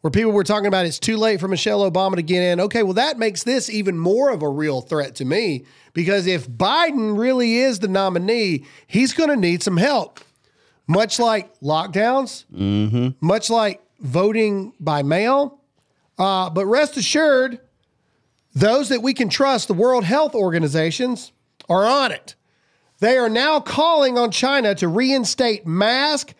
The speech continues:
Speaker 1: social distancing, and staying home when ill amid mystery pneumonia outbreak.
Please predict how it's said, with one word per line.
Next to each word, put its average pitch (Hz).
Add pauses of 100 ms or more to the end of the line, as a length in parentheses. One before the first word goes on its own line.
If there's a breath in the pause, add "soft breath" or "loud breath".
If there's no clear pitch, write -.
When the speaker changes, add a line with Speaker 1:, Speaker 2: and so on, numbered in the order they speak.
(140)
Speaker 1:
social 294
distancing, 254
and 202
staying 247
home 240
when 208
ill 240
amid 208
mystery 254
pneumonia 233
outbreak. 175